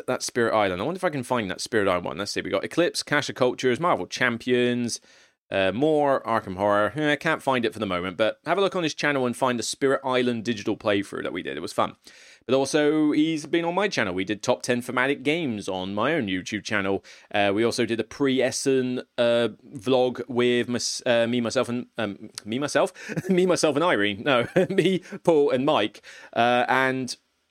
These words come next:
we're hopefully gonna do something else, uh, before the end of twenty twenty-one. You know, we're still discussing it. So, yeah, this is a lot of good stuff,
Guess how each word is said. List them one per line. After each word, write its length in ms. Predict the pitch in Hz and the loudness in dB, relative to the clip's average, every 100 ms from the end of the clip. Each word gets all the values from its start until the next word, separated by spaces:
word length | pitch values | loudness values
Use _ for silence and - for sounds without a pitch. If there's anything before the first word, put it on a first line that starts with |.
| _ _ - | _ _ 0
we're 120 | 139 | 2
hopefully 480 | 131 156 147 120 127 | 4 2 2 0 2
gonna 160 | 131 | 0
do 160 | 127 139 | 0 0
something 260 | 131 131 131 | 0 0 2
else, 300 | 139 135 - | 2 0 2
uh, 120 | 135 | 0
before 280 | 135 151 139 | 2 0 2
the 80 | |
end 100 | 135 | 0
of 60 | 127 | -2
twenty 200 | 147 131 | -4 -4
twenty-one. 600 | 123 131 123 175 92 90 | -2 -2 0 2 0 -2
You 100 | 104 | -2
know, 160 | 87 92 | 0 2
we're 240 | 101 101 | 2 0
still 240 | - 117 | 0 -2
discussing 500 | 101 - - 160 98 | -2 -4 -2 -2 -2
it. 160 | 85 - | -6 -6
So, 240 | - 107 107 - - _ | 0 0 0 -8 -20 _
yeah, 160 | - 120 - | 0 0 -4
this 220 | - 196 175 | -2 -2 0
is 120 | 160 | 0
a 60 | |
lot 240 | 147 196 226 | 2 2 2
of 80 | 214 | 0
good 160 | 190 | -2
stuff, 420 | - - 123 - | -2 0 0 -2